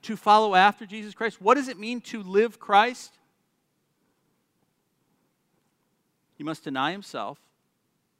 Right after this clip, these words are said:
take up his cross, if he's gonna follow me. And listen, this, this is not, this is not a vague idea, but it has, it has, it has very,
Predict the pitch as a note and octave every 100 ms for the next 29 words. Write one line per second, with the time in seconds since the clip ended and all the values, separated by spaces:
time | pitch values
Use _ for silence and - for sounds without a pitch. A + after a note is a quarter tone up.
0 | _ _ _ _ C3 C3+ D#3 F#3 - G#2
1 | A2 - _ _ _ _ _ _ _ _
2 | _ A#2+ A#2 G#2+ - G2 G#2+ G2+ F2+ -
3 | _ _ _ _ _ _ _ _ _ _
4 | _ _ _ _ _ _ _ _ _ _
5 | _ _ _ _ E3+ G3+ F3+ G3 G3 F3+
6 | G#3+ A#3+ F#3 F3+ G3+ - _ _ _ _
7 | E3+ G3 A#3 F#3 A#2 C3 E3 D#3+ - C#3
8 | A#2+ C#3 D3 - _ _ _ _ _ _
9 | _ _ _ _ _ _ _ _ _ _
10 | _ F3+ G#3 G3+ G3 G3+ F#3+ E3+ F3+ F#3
11 | D3 D3+ G3+ A#3+ B3+